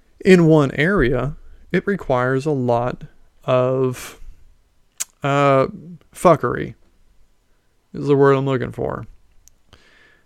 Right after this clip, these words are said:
Uh, you have to basically take what nature wants to have happen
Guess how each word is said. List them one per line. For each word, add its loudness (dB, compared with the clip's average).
Uh, 2
you 4
have -2
to 2
basically 2
take -2
what 2
nature -4
wants -6
to -4
have -4
happen -4